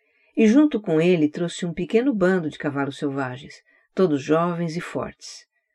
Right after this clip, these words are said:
Na aldeia, o povo se alvoroçou. "Mas que sorte a desse aldeão! O sumiço do cavalo, afinal, foi positivo."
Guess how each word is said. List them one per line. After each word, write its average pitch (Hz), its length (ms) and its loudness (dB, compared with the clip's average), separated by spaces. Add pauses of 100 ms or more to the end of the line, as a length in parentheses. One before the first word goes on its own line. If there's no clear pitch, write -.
(160)
Na 165 140 0
aldeia, 190 520 2
o 220 100 -6
povo 196 300 0
se - 100 -10
alvoroçou. 143 600 -6 (540)
"Mas 254 200 2
que 294 120 2
sorte 196 600 2
a - 20 0
desse 139 260 -6
aldeão! 139 420 -2 (460)
O 190 80 2
sumiço 220 460 2
do 190 80 -4
cavalo, 156 440 -2
afinal, 156 460 0
foi - 180 -4
positivo." 240 720 -2